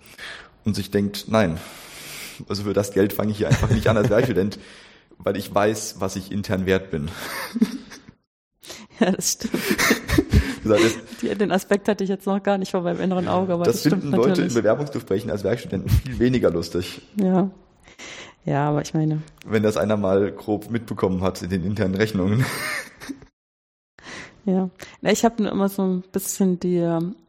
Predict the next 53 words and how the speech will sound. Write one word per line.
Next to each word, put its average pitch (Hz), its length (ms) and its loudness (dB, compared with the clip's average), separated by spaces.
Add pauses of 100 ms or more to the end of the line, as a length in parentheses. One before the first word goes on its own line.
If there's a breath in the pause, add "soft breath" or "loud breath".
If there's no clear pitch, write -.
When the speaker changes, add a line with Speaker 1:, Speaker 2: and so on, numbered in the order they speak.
(160)
Speaker 2:
den 175 180 2
Eindruck, 180 480 0
dass 175 220 -4
wenn 170 100 2
man 170 160 0
so 165 140 0
als 165 200 -2
Schüler 208 360 2
drüber 190 260 -2
nachdenkt, 180 600 0
was 175 160 -4
man 170 100 0
später 170 240 -2
machen 170 320 0
will, 226 180 2 (440 loud breath)
also 151 180 0
es 151 80 -6
gibt - 180 -2
ja 147 80 2
auch - 60 2
unterschiedliche 156 600 0
Leute, 156 280 -2
manche 147 280 0
machen 156 180 2
sich 156 180 -4
gar 151 140 2
nicht 160 100 0
so 175 80 -2
viel 156 140 -2
Sorgen, 156 280 0
aber 156 100 0
dann 156 140 0
gibt's - 240 -8
welche, 160 200 0
die 156 160 -6
wollen 156 180 2
das 156 160 -2
wirklich 165 240 -4
so - 140 -6
optimieren. 170 580 0 (760 loud breath)
Und 165 140 0
die 180 40 4
haben 180 100 4
dann 175 100 2
immer 165 220 2
das 170 180 -2
Gefühl, 175 300 -2
man 170 240 0
trifft - 280 -4
jetzt 180 160 -2
so 180 60 -2
eine 170 240 0
Wahl, 165 400 2